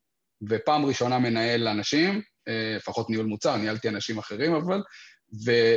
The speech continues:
ואתה פתאום, אה, צריך, אה, להראות שמה שאתה מדבר הוא לא שטויות, ושהוא יוכל, אה, to look up, אה, to you, וזה, וזה, זה אתגר,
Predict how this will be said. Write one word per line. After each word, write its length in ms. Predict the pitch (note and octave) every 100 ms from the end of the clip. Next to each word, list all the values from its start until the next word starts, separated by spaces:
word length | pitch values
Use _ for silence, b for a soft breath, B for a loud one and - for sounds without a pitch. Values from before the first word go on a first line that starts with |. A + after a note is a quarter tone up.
| A2+ - A2
ואתה 200 | G#2+ -
פתאום, 480 | A2 - C3+ C#3
אה, 520 | C#3+ C3+ C3 C3 B2 A#2+
צריך, 280 | - C3 -
אה, 160 | C#3
להראות 540 | B2+ A2+ G#2+ - G2+ -
שמה 320 | - G#2 A2
שאתה 120 | -
מדבר 300 | B2 A2 F#2+
הוא 140 | G2 A2
לא 80 |
שטויות, 380 | B2 F#3 G3 - - _ _ _ _ _ _ _ _ - G#2
ושהוא 420 | G#2 A2 A2 A2
יוכל, 400 | G#2+ B2 B2 B2+
אה, 160 | B2+
to 120 | A#2+ B2+
look 240 | C3 C3+
up, 300 | F3 - -
אה, 520 | B2+ B2+ B2+ A#2+ A2 G#2+ - _ _ _ _ _ -
to 40 |
you, 160 | A#2+ B2
וזה, 380 | D3+ A#2+ G#2 A2+ -
וזה, 640 | A2+ G2+ G#2+ A2 G#2+ G2+ G2+ B B B -
זה 160 | A#2
אתגר, 320 | A2 C3 G3